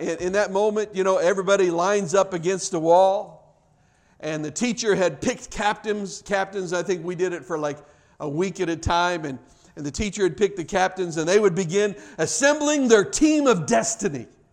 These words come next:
This is gonna be the greatest athletic, uh, team in history, you know. And, and, but when this happened, I hated it.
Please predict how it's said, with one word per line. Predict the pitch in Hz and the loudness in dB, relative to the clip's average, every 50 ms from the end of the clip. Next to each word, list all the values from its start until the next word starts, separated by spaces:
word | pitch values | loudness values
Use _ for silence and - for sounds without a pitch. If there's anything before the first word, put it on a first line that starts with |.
| _ _ _ _ _ _ _ - | _ _ _ _ _ _ _ -8
This | - 196 - - | -8 -8 -6 -6
is | 175 180 | -6 -4
gonna | 165 190 185 | -2 -2 -2
be | 165 202 196 | 0 -2 0
the | 170 170 | 0 -2
greatest | 139 160 190 196 196 196 185 180 - - - - _ _ _ _ _ _ _ | 0 0 0 2 2 2 0 -2 -2 -8 -10 -16 _ _ _ _ _ _ _
athletic, | - 175 180 175 - - 185 185 185 180 160 - 185 - 170 | 0 0 0 0 0 -2 0 2 2 0 -2 -4 -10 -4 -4
uh, | 170 170 156 170 160 156 147 147 147 151 | -4 -2 0 0 0 0 0 -2 -2 -4
team | 139 - 208 190 180 180 180 | -4 -4 -4 -2 -2 -2 -2
in | 170 151 | -2 0
history, | 160 180 175 - - - 202 151 147 | 2 0 0 -2 -6 -8 -8 -6 -4
you | 143 147 147 | -4 -4 -4
know. | 147 147 151 147 | -4 -4 -4 -4
And, | 143 131 123 - - - - - - | -6 -8 -12 -16 -20 -20 -20 -16 -8
and, | - 160 165 - 180 | -8 -8 -8 -6 -2
but | 170 196 202 | -2 -2 0
when | 196 226 269 | 0 -2 -2
this | 302 302 - - | -2 -2 -2 0
happened, | - 240 254 254 - 180 143 151 | 0 0 0 0 -2 -4 -4 -2
I | 180 202 | -2 -2
hated | 190 202 226 269 254 180 123 98 | 0 0 0 0 0 -4 -6 -8
it. | - _ _ _ | -12 _ _ _